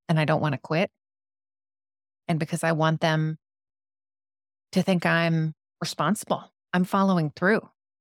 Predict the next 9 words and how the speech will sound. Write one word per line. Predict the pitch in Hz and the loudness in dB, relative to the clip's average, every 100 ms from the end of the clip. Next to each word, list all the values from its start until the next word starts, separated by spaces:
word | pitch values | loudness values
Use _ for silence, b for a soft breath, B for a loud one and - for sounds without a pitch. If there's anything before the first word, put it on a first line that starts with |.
| - | -6
on | 165 160 | -2 0
what | 160 | 0
I | 156 | 0
said | - 160 | -2 -2
I | 147 | -2
would | - | -4
do." | - 170 107 - _ _ _ _ _ _ _ _ - | -4 -2 -4 -8 _ _ _ _ _ _ _ _ -12
She | - - 262 | -8 -2 4
knew | 247 160 156 170 214 | 4 4 4 4 2